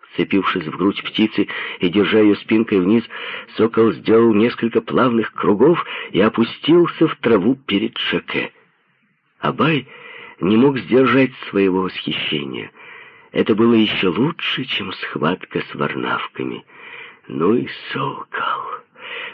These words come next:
Вот это выучка! Ты настоящий охотник, Шаке!» — расхвалил он юношу. «Так и следует джигиту!» Оспан всё время охоты оставался молчаливым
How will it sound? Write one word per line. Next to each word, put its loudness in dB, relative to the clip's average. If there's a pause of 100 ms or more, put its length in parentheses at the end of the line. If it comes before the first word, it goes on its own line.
Вот -2
это 0
выучка! 0
Ты 0
настоящий 2
охотник, 0
Шаке!» — -2 (260)
расхвалил 2
он 2
юношу. 0 (580)
«Так -2
и 4
следует 2
джигиту!» 0 (680)
Оспан 0
всё 0
время 0
охоты -2
оставался -2
молчаливым -4